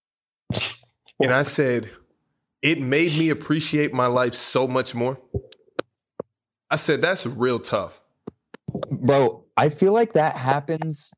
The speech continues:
Speaker 2: like, at least <laughs> once a year. Like, you know, people that, that go to the Olympics in
Speaker 1: Yeah, yeah,
Speaker 2: whatever
Speaker 1: yeah.
Speaker 2: country they're from, they're like, whatever area they're from in that country, they're like,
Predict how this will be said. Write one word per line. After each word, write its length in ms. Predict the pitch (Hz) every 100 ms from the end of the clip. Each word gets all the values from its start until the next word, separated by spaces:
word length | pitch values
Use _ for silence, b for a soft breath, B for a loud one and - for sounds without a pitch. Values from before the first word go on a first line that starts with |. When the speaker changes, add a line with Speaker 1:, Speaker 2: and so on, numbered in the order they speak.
| _ _ _
Speaker 2:
like, 280 | 117 107 - -
at 200 | 107 110
least 260 | 131 147
<laughs> 80 | 127
once 180 | 123 113
a 180 | - 127
year. 300 | 113 143 120
Like, 380 | 127 120 120 - 127
you 120 | 123
know, 120 | 120 123
people 380 | 117 123 135
that, 240 | 131 135 120 - _
that 340 | 117 110 110 107
go 240 | 107 104
to 160 | 117 127
the 140 | 123
Olympics 540 | 107 104 104 127 139 - - -
in 200 | 104 104
Speaker 1:
Yeah, 180 | 101 101
yeah, 60 |
Speaker 2:
whatever 300 | 98 101 104
Speaker 1:
yeah. 20 | 104
Speaker 2:
country 240 | 110 104 107
they're 160 | 110
from, 220 | 107 113
they're 100 | 113
like, 280 | 98 92 90 -
whatever 440 | 101 95 101 101
area 340 | - 90 98 101
they're 160 | 98
from 220 | 95 104 101
in 60 |
that 180 | 95 87
country, 240 | 104 98 104
they're 100 | 95
like, 200 | 90